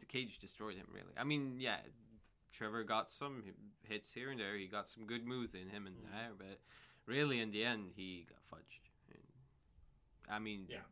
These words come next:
Speaker 1: the, the, the, the
Speaker 2: It was, it was an interesting match, but there was no
Speaker 1: Mm.
Speaker 2: way. I mean, we knew Trevor
Speaker 1: Yeah.
Speaker 2: Lee wasn't gonna win. Uh, I thought he was funny 'cause he wanted to do a s-, test of strength with, uh, Brian Cage.
Speaker 1: Yeah, and
Speaker 2: But that's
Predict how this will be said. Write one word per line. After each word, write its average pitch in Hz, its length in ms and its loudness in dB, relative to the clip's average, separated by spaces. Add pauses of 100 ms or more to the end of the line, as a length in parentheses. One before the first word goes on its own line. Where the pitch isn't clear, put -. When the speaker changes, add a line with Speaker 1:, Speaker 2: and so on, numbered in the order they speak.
Speaker 1:
the, 117 120 -2
the, 120 180 0
the, 127 100 -2 (140)
the 147 140 4
Speaker 2:
It 143 80 4
was, 147 140 0
it 202 140 -2
was 226 140 4
an 180 160 -2
interesting 135 380 -6
match, 113 260 -2
but 127 100 -8
there 151 80 4
was 190 140 8
no 123 240 4
Speaker 1:
Mm. - 20 -
Speaker 2:
way. 113 400 2
I 117 140 -10
mean, 117 160 -6
we - 80 -8
knew 110 420 -6 (200)
Trevor 117 140 -2
Speaker 1:
Yeah. 104 120 0
Speaker 2:
Lee 104 100 -8
wasn't 101 240 -8
gonna 92 160 -12
win. 98 240 -8 (540)
Uh, 101 320 -2
I 120 80 -2
thought 131 160 -2
he 117 160 -4
was 107 160 -6
funny 120 400 -4
'cause 107 160 -12
he 110 80 -10
wanted 107 240 -8
to 104 80 -14
do 104 80 -4
a - 80 -8
s-, - 80 -16 (160)
test - 260 -6
of 101 140 -10
strength 113 400 -10 (160)
with, 113 240 -6
uh, 113 240 -2
Brian 113 320 -4
Cage. 113 320 -8
Speaker 1:
Yeah, 120 240 4
and 107 240 -6 (240)
Speaker 2:
But 113 100 -4
that's 107 220 -8